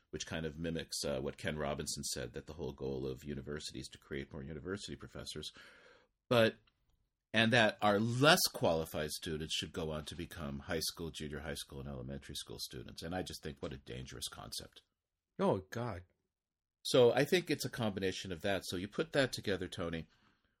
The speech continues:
Speaker 1: with the student then coming up to me, you see, and saying, "Hey, Mister Wiz, I don't know what to do on my first day." Wow. I was just shattered. I was really, really, really shattered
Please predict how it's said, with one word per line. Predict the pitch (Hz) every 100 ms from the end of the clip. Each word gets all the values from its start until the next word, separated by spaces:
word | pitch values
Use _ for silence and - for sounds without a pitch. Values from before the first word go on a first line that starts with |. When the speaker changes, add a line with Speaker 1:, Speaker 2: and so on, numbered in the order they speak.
| -
Speaker 1:
with | 107 92 - - - -
the | 110
student | - 139 131 120
then | 110 92
coming | - 107 101 104
up | 139
to | -
me, | 73
you | 64
see, | 73 92 87
and | 80 82
saying, | 95 85 82 - _ _ _ _
"Hey, | -
Mister | 92 - 92
Wiz, | 87 87
I |
don't | 87 101
know | 95 85 80
what | - 85 92
to | -
do | 80 104 101
on | 76
my | 73
first | - 69 64 -
day." | 65 60 - _ _ _ _ _ _ _ _ _ _ _ _ _ _ _ _ _ _ _ _ _ _ _ _ _
Wow. | 101 85 127 - _ - _ _ _ _ _ -
I | 101
was | 98 104
just | - 87 87 - -
shattered. | - - 175 147 73 - _ _ _
I | 92 87
was | 85 82 78 - - _ _ _ -
really, | 104 127 135 101 82 78
really, | 71 80 73 71 71
really | 67 69 - - -
shattered | - - - -